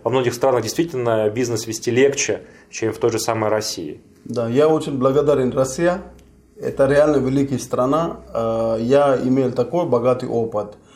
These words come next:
Speaker 2: На самые золотые времена моей жизни, это было вот двадцать лет, да,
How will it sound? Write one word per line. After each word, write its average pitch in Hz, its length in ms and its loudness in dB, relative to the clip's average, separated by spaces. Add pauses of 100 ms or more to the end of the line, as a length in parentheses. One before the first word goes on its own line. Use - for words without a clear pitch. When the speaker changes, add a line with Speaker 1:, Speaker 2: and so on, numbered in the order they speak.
(420)
Speaker 2:
На 127 160 0
самые 151 400 2
золотые 135 400 2
времена 139 380 0
моей 113 240 -4
жизни, 107 360 -6
это 110 160 -2
было 117 220 0
вот 110 300 -2
двадцать 113 480 -2
лет, 95 240 -6
да, - 160 -14